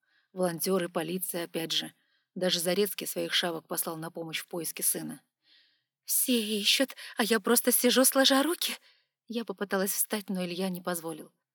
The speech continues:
«У тебя температура под сорок, ты еле на ногах стоишь и плачешь всё время. Считаешь, от тебя будет толк?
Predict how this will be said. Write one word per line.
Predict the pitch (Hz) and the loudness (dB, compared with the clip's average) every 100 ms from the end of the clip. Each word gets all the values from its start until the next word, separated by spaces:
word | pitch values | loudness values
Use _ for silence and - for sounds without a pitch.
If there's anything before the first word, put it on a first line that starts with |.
| _ _ - | _ _ -6
«У | 190 | 0
тебя | 208 190 196 | 2 4 4
температура | 202 196 208 196 214 190 | 2 2 4 4 4 2
под | 185 185 | 2 2
сорок, | - 196 156 - | 2 2 0 -4
ты | 220 | 0
еле | 214 214 | 4 4
на | 208 | 4
ногах | 214 226 214 180 | 4 4 4 2
стоишь | - 170 160 151 | 0 -4 -4 -2
и | 240 | -2
плачешь | 220 190 160 | 2 0 2
всё | - - | 2 2
время. | 180 175 160 165 _ _ _ | 2 0 -2 -6 _ _ _
Считаешь, | - 196 214 196 | -2 0 2 2
от | 202 | 0
тебя | - 196 196 | 0 2 4
будет | 202 202 | 4 0
толк? | 190 262 208 | 2 2 2